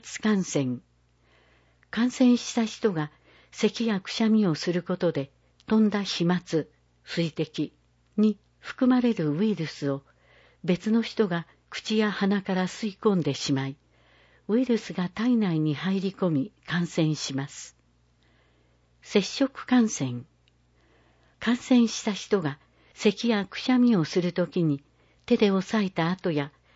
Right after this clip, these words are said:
鼻水を手で拭った後に、ドアノブ、スイッチなどに触れると、その触れた場所にウイルスを含んだ飛沫が付着することがあります。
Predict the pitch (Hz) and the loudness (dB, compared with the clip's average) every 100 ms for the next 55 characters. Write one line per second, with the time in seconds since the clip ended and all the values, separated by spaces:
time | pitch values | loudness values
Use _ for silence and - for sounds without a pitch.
0 | - - - 214 220 220 208 208 202 233 | -20 -6 2 4 6 4 2 2 2 0
1 | 226 202 190 180 214 - 196 196 160 139 | 2 2 2 2 -4 -4 -4 -2 0 0
2 | 131 - _ _ _ _ _ _ 151 170 | 0 -6 _ _ _ _ _ _ 0 4
3 | 185 185 180 165 165 _ _ _ - - | 4 4 2 0 -4 _ _ _ -12 0
4 | 226 220 - 180 185 175 160 156 - 170 | 0 0 -2 0 2 2 2 0 0 0
5 | 160 160 156 - _ _ _ _ _ - | 0 -2 -4 -6 _ _ _ _ _ -2
6 | 226 220 196 185 220 220 214 196 - 190 | 2 2 0 2 2 2 -4 -2 0 0
7 | 190 - _ _ _ 220 247 220 196 - | 0 -4 _ _ _ 0 2 2 -2 2
8 | 190 185 - - 208 175 165 - 196 202 | 2 2 -2 0 0 0 -2 0 0 0
9 | - 180 240 - - - 202 - - 190 | -2 -2 -2 -6 -12 -4 -4 -4 -2 -2
10 | 185 185 190 151 127 131 135 127 123 - | 0 -2 0 -2 -2 -4 -2 -4 -6 -14
11 | - - | -18 -20